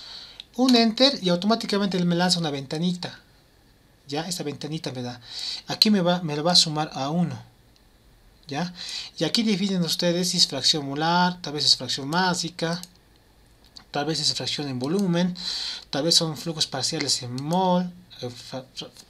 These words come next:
tal vez es fracciones en, en fra-, parciales en másica o en líquido. Con cada ejemplo vamos a ir viendo ya a medida que avancemos el libro, vamos a seguir catalogando y haciendo cada uno.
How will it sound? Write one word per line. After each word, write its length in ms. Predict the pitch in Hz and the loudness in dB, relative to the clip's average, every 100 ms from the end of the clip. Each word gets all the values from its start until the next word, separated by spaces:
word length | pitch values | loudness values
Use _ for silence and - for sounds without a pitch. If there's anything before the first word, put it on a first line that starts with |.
| - - | -18 -10
tal 120 | 147 | -4
vez 120 | 170 | -2
es 120 | 165 | -2
fracciones 540 | - 127 156 147 135 127 | -4 -4 -4 -2 -2 -2
en, 180 | 123 123 | -6 -6
en 360 | 131 127 123 | -6 -4 -6
fra-, 100 | 120 - 123 | -10 -16 -14
parciales 440 | 135 131 151 135 131 | -6 -6 -4 -6 -6
en 80 | |
másica 520 | 135 180 175 143 - 151 | -4 -2 -2 -6 -8 -6
o 180 | 131 | -4
en 120 | 127 123 | -6 -4
líquido. 440 | 185 180 - 180 180 - - - - - - _ _ - | -4 -4 -4 -4 -6 -10 -12 -12 -14 -16 -20 _ _ -12
Con 160 | 196 208 | -6 0
cada 200 | 294 277 | 2 2
ejemplo 360 | 247 240 226 | 2 2 2
vamos 240 | 208 240 220 | 0 2 0
a 20 | |
ir 100 | 185 | 0
viendo 340 | 175 180 139 | 0 2 2
ya 160 | 131 156 | 0 -2
a 20 | |
medida 240 | 151 147 | -2 -4
que 80 | - | -6
avancemos 440 | 127 123 151 131 131 | -6 -6 -6 -6 -6
el 100 | 127 | -6
libro, 340 | 127 156 180 | -4 -4 -6
vamos 280 | 156 151 165 | -6 -8 -2
a 60 | - | -2
seguir 220 | 147 147 | -2 -8
catalogando 680 | - 123 123 123 131 139 147 | -10 -10 -8 -6 -6 -6 -6
y 140 | 131 | -4
haciendo 340 | 120 - 123 117 | -4 -4 -4 -8
cada 240 | 120 127 | -8 -6
uno. 260 | 170 175 | -2 -2